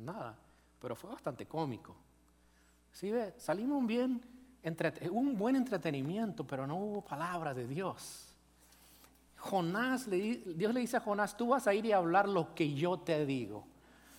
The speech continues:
Cuando Dios nos llama a hablar la palabra de Dios, tenemos que hablar lo que Él dice. No la, la comedia mía, no la política, no lo que yo pienso acerca de la política, no acerca de mis historias.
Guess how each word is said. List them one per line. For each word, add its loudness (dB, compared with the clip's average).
Cuando 4
Dios 2
nos 4
llama 8
a 10
hablar 4
la 2
palabra 6
de 2
Dios, -2
tenemos -4
que -6
hablar 0
lo 0
que -4
Él -4
dice. -4
No 8
la, 8
la 4
comedia 6
mía, 2
no 4
la 6
política, 6
no 6
lo 4
que 2
yo 4
pienso 2
acerca 4
de 4
la 4
política, 2
no 8
acerca 8
de 4
mis 0
historias. 4